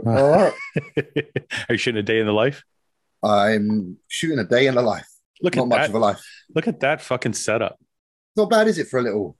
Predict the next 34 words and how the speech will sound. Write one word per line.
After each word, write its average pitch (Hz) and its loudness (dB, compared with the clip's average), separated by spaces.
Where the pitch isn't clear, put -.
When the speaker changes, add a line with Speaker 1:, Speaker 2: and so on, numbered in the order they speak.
Speaker 2:
That's - -4
a 123 2
rig. 113 0
Speaker 3:
Yeah, 98 -4
it's - -6
my 110 0
little, 95 -2
my 104 0
little 95 0
rig. 95 -2
I'm 104 -2
quite 104 2
happy 95 0
with 87 0
it. - -4
So 131 0
Speaker 2:
That's 127 2
Speaker 3:
anyway, 104 0
Speaker 2:
way 143 2
Speaker 3:
guys, - 0
Speaker 2:
bet-, 110 -2
that's 135 -4
way 120 2
Speaker 3:
you 147 -2
Speaker 2:
better 113 0
Speaker 3:
already 110 2
Speaker 2:
than 92 2
Speaker 3:
know, 95 2
Speaker 2:
mine. - -6
Speaker 3:
you 85 -2
already 78 -2
know 73 -2
this 69 -6
guy. 60 -4